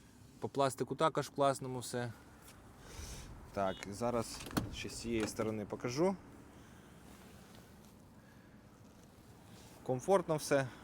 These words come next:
максимально охайно, збережено. Тому, хто хоче, приїжджайте, вибирайте.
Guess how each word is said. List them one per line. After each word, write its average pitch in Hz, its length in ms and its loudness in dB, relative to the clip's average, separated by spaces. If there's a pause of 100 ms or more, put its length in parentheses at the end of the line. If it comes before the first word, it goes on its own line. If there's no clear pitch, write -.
максимально 131 680 6
охайно, 160 440 10
збережено. 139 720 8 (1160)
Тому, 139 220 4
хто 143 140 4
хоче, 156 320 10
приїжджайте, 139 460 12
вибирайте. 151 640 10